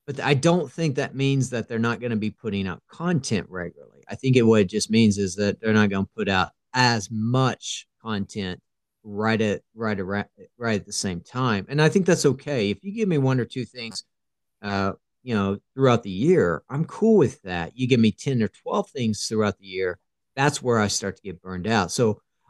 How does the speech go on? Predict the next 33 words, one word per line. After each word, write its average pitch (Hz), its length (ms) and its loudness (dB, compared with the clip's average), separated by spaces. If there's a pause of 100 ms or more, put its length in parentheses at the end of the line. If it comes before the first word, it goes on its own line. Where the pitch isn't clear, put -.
I'm 170 200 2
okay 170 400 4
with 156 220 0
Marvel 135 340 -4
or 127 260 -4
Disney 135 420 -6
and 123 120 -4
Marvel 123 320 -6
kinda 110 340 -8 (400)
taking 123 240 -6
a 117 60 -4
step 113 400 -6
back, 120 360 -2
reevaluating 120 1000 2
things. 123 520 -4 (120)
I, 113 220 -6
I, 123 140 -6 (160)
I'm 131 160 0
not 143 240 4
saying 147 380 2
I 131 200 -2
hated 127 480 -6
Phase 147 300 -6
four. 139 440 -2 (500)
I'm 131 160 0
just 139 220 0
saying 131 400 2
it 123 280 -8
just, 127 460 -8 (140)
I 123 80 -12
think 139 280 -10
with 135 220 0
the, 117 300 0